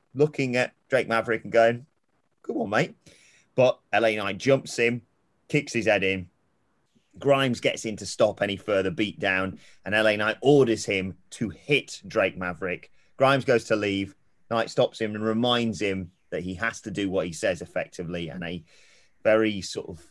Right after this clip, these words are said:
regretful Grimes does in the end chin Drake Maverick and then stares in disgust at his boss,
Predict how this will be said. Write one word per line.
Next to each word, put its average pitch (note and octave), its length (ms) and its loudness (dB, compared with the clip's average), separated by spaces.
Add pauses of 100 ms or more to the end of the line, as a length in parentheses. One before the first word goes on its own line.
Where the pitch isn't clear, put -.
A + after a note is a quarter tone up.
(200)
regretful A#2+ 840 -4 (420)
Grimes F#2+ 500 -4
does A#2 320 0
in G2+ 120 -4
the F#2+ 120 -4
end F2+ 460 -6
chin G#2 520 2 (260)
Drake G2+ 580 2
Maverick F2+ 720 -6 (340)
and E2 100 -12
then D#2+ 140 -12
stares F2 640 -4
in F2+ 120 -8
disgust - 840 -4 (320)
at - 160 -8
his E2+ 400 -10 (540)
boss, - 380 -4